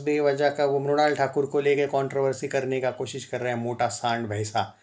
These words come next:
चैनल सब्सक्राइब नहीं किया है तो कर लीजिए दोस्तों। योयो पाजी का ये सॉन्ग अगर आपने सुना है ना, तो भाई आप वापस एक बार सुनोगे, क्योंकि मैं भी जा रहा हूँ वापस सुनने, इसलिए मैंने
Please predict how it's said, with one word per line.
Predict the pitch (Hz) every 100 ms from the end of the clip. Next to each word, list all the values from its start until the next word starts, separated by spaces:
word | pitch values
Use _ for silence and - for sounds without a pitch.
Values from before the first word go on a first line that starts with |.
| _ _ _ _ _ _ _ -
चैनल | 143 160
सब्सक्राइब | 165 165 - 180 185
नहीं | 185
किया | 180 175
है | 170
तो | 165
कर | 170
लीजिए | 165 170 175
दोस्तों। | 165 143 - 165
योयो | 156 147 147 151
पाजी | 147 139 143
का | 147
ये | 147
सॉन्ग | 143 143 139
अगर | 143 143
आपने | 139 139 147
सुना | 143 143 151
है | 156 143
ना, | 135 113 110 _ _ _ _ _ _ _
तो | 139
भाई | 135 156
आप | 156 156 - -
वापस | 151 156 175 170
एक | 151
बार | 139 143
सुनोगे, | 147 143 156
क्योंकि | 180 185 180 175
मैं | 196 220
भी | 220
जा | 180 156
रहा | 151
हूँ | 147
वापस | 143 156 143
सुनने, | - 170 180
इसलिए | 175 175 170
मैंने | 160 151